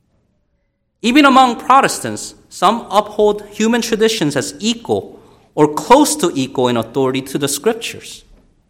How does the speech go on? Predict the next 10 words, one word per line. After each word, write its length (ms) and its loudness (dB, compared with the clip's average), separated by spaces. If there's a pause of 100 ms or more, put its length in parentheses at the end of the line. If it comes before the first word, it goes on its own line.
(640)
That's 160 -20
to 160 -6
our 80 -4
shame. 420 -8 (3500)
Legalists 640 4
will 320 2 (360)
exist 500 -2
in 100 -2
different 340 -4
forms 540 -10